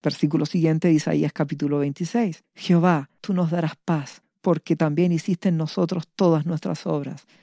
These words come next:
Dependemos de ti, dependemos de mi Señor Jesús. Jehová, Dios nuestro, otros señores fuera de ti se han enseñoreado de nosotros, pero en ti solamente nos acordaremos en tu nombre. Otros se han enseñoreado. ¿Qué quiere decir eso?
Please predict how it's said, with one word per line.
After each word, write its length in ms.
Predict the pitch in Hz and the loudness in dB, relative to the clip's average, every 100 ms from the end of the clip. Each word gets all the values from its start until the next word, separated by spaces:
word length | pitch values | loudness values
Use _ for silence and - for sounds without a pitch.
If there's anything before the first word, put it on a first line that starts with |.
| _ | _
Dependemos 640 | 196 160 156 156 175 165 151 | -2 0 0 -2 -2 -2 -2
de 140 | 170 | -2
ti, 260 | 175 160 143 _ _ | -2 -4 -6 _ _
dependemos 720 | 165 160 160 160 175 170 156 | 0 2 2 2 2 2 0
de 120 | 147 156 | 0 -2
mi 100 | 151 | 0
Señor 300 | 165 147 143 | -2 -2 -2
Jesús. 500 | 160 - 82 - - - - _ | -4 -2 -4 -6 -12 -20 -20 _
Jehová, 580 | - 180 160 180 - - _ - | -2 0 4 2 2 -4 _ -2
Dios 240 | 175 160 | 2 4
nuestro, 560 | 185 175 - - 139 - _ | 4 4 2 -8 -8 -12 _
otros 360 | 214 220 202 175 | 0 2 0 -2
señores 400 | 190 175 180 160 | -2 0 0 -2
fuera 380 | - 196 185 170 | 0 2 4 4
de 80 | |
ti 160 | 156 175 | 2 -2
se 100 | 180 | -2
han 80 | 165 | -2
enseñoreado 800 | 156 - 165 151 147 151 147 147 | -2 -4 -2 0 2 2 2 0
de 60 | |
nosotros, 600 | 151 - 151 - 127 - _ _ _ | -2 -4 -6 -6 -10 -14 _ _ _
pero 240 | - 165 160 | 0 2 2
en 80 | 147 | 0
ti 200 | 214 196 | 0 0
solamente 540 | 208 175 170 160 165 | 2 2 0 -2 -4
nos 200 | 156 - | -6 -4
acordaremos 720 | 160 - 147 147 143 143 143 | -4 -2 -2 0 -2 -4 -6
en 100 | 151 | -8
tu 140 | - 156 | -6 -4
nombre. 480 | 147 139 - 143 - _ _ _ | -4 -4 -8 -14 -18 _ _ _
Otros 480 | - 202 185 147 139 | 2 2 2 -2 -4
se 120 | - | -4
han 80 | 156 | -2
enseñoreado. 680 | 151 - 151 147 147 143 139 | -2 -2 -2 0 0 0 -2
¿Qué 120 | 196 | -2
quiere 220 | - 190 | 0 2
decir 320 | 180 175 202 202 | 2 2 2 2
eso? 380 | 214 170 156 | 2 0 -6